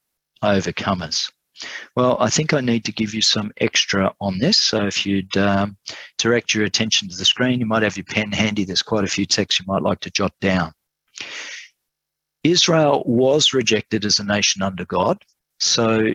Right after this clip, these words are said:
is there more evidence for that? There absolutely is. In Matthew twenty-one forty-three, Jesus said to the Jews, "The kingdom of God will be" what? "It'll be taken from you. It'll be taken away from you. You're not worthy of it."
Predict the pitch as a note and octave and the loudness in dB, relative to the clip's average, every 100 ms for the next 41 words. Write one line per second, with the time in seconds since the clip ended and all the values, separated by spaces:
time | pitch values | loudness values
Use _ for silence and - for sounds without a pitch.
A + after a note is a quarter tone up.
0 | - B2+ - D3 C#3 A#2+ A2+ A2+ G#2 G#2 | -2 -2 0 0 0 0 0 -2 -4 -4
1 | G2+ - - G2 F#2+ F2 - _ _ G2 | -2 -4 -2 0 0 -2 -4 _ _ -2
2 | G#2 B2 A#2+ - A#2 A2+ G#2+ F#2+ F2+ F2 | 0 0 0 2 2 0 0 -2 -2 -2
3 | - F#2+ A#2+ - C3 - B2 A#2 A2+ A2 | -4 -2 0 0 -2 0 0 0 0 -2
4 | G#2+ A2 C3 - G2 F2 G2 A2 - G#2 | -2 0 0 0 0 0 0 2 2 2
5 | - F#2 F2 _ - G2+ G#2+ G2 F#2+ F2+ | 0 -2 -6 _ -8 -4 -2 0 0 0
6 | - G#3 - - D3 E3 D#3 C3+ A#2+ A#2+ | 0 0 -2 -2 2 2 2 2 2 4
7 | A2+ A#2+ G#2+ A2+ G2+ B2 A#3 - _ _ | 2 0 2 0 2 2 0 -2 _ _
8 | _ _ _ _ A2+ A#2 A#2 - C#3+ D3+ | _ _ _ _ -2 0 2 0 2 0
9 | - D#3 D3 - C#3 C3+ A#2+ G#2 G#2 A2 | 0 -4 -4 -2 -2 0 -2 -2 -2 -2
10 | - C#3 C3+ C3+ B2+ A2 B2+ C3+ - A2+ | 0 0 0 -2 0 2 2 0 -4 -6
11 | F#2 F#2 B2+ D#3+ - A#2+ C3+ C3+ A#2+ G2 | -6 -6 -2 -2 0 2 4 4 2 2
12 | F2 | -4